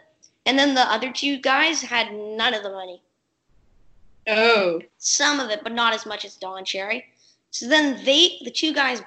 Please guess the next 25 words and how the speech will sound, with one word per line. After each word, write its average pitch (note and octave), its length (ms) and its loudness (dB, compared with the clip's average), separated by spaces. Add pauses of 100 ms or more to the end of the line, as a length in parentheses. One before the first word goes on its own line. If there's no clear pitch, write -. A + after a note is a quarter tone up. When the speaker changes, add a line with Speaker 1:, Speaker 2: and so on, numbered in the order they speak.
Speaker 1:
both A#3 300 -4
lied. G#3 480 0 (1700)
Said A3+ 180 -10
they A3 80 -2
had A3+ 120 0
all A3 140 2
the G#3+ 80 -10
money. A3+ 360 -4 (640)
Speaker 2:
Oh. F#3+ 440 2 (180)
Speaker 1:
And B3 240 -2 (300)
Don A#3+ 200 -2
Cherry A#3 340 0
told G#3+ 300 -8
the F3+ 40 -10
truth. C#4+ 520 -2 (420)
Guess A#3+ 280 4
who B3 100 -8
got A3 200 -2
the - 80 -20 (140)
teams? A#3+ 420 -6 (1700)
Speaker 2:
Um, G3+ 400 0 (140)
Speaker 1:
Guys. G#3+ 320 -2
Speaker 2:
not A3+ 260 2
Don G3+ 320 0
Cherry. F#3+ 460 -2